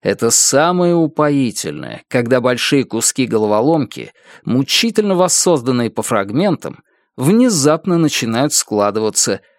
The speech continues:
и проступает общая картина. Итоговое уравнение записывается в одну строчку.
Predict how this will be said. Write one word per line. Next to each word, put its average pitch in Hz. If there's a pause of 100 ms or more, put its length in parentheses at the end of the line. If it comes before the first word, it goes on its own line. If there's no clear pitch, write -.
(140)
и 123
проступает 151
общая 107
картина. - (960)
Итоговое 127
уравнение 123
записывается 113
в 120
одну 123
строчку. -